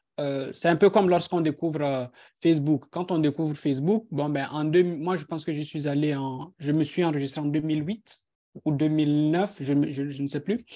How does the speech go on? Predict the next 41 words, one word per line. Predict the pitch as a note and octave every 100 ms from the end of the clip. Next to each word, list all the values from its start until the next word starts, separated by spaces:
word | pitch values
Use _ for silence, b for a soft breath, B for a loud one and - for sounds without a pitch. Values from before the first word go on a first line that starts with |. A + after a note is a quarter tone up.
| B B B B - D3+
Euh, | D3+ D3 D3 C#3+ C#3+ C#3 C#3
à | E3+
l'époque, | F3+ F#3 A3+ A3+
c'était, | F#3 D#3+ F#3+ G3 G3+ F3 - -
euh, | C3+ B2+
ceux | - G#3
qui | G#3
étaient | E3+ F#3+
férus | F#3 - F3+ E3+ F#3
de, | D3+ D3+ C#3
de, | C#3 C#3 C3
enfin, | - C#3 - -
férus | - D#3+ F3+
de, | E3 - -
un | D3 D3+
peu | F#3
de | E3+
technologie, | D#3 D3 D3 D3+ C#3+ F#3
mais | E3+ D3
qui | -
étaient | D3 F3 -
extrêmement | D#3 D3 E3 D#3+ F3 F3+
curieux, | E3 D3+ E3
qui | D#3+ D3+
allaient | D3 D3+
vers | D3 C#3+
ces, | D3 C3
ces, | D3 C3 C#3+
ces, | - D3+
ces | C#3+ B2+
outils-là. | C3 C#3+ D#3 F#3+ B B B -
Et | F3
je | F3
pense | F3+ F#3+ F#3
que | F#3+
beaucoup | D#3 C#3+ E3+
parmi | D3+ D3 D#3
vous | D#3
se | D3+ D#3
rappellent | C#3+ C3+ D3 D3+
que, | C#3+ C3